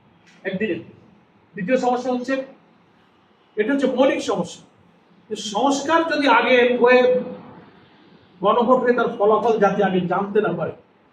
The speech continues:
যে এই যে সংবিধানের এই চুরাশিতে একমত, এই সংস্কার, এই প্রধানমন্ত্রী, রাষ্ট্রপতি, এত সব আইন বদলালাম, বিদ্যমান রাষ্ট্র কাঠামো বদলে কি কি হতে যাচ্ছে, এটা কি গণভোটে হা হলো না না হলো, এই ফলাফল একজন ভোটার জানবে, তারপরেই না হা বা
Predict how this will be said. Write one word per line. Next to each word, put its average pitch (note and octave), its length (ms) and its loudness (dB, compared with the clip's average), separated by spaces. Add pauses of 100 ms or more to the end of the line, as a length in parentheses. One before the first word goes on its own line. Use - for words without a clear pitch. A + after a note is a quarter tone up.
(180)
যে F3 60 -8 (120)
এই C4 180 2
যে A#3+ 120 0
সংবিধানের A3 520 0
এই G#3+ 180 6
চুরাশিতে G#3 400 0
একমত, G3+ 440 0
এই G3+ 160 -2
সংস্কার, G3+ 460 -6 (380)
এই G#3 80 4
প্রধানমন্ত্রী, G3+ 600 -2
রাষ্ট্রপতি, G3 600 -2
এত G3 220 -2
সব G#3 180 -6 (500)
আইন F#3+ 180 -2
বদলালাম, G#3+ 440 2 (600)
বিদ্যমান A3+ 380 0
রাষ্ট্র A3+ 340 0
কাঠামো B3 240 2
বদলে A3 260 2 (240)
কি F4 160 0
কি F4 140 2
হতে B3+ 180 2
যাচ্ছে, G#3 340 -2 (640)
এটা G3+ 200 0
কি C4+ 160 -4
গণভোটে A3+ 460 2
হা G#3+ 140 2
হলো C4+ 280 2
না D#4 100 2
না A#3+ 220 4
হলো, G#3 200 0 (420)
এই B3 100 -6
ফলাফল B3+ 440 4
একজন D4 200 -4
ভোটার B3+ 380 2
জানবে, A#3+ 260 0
তারপরেই C#4+ 440 0
না D4+ 100 2
হা A3+ 160 2
বা C4 80 4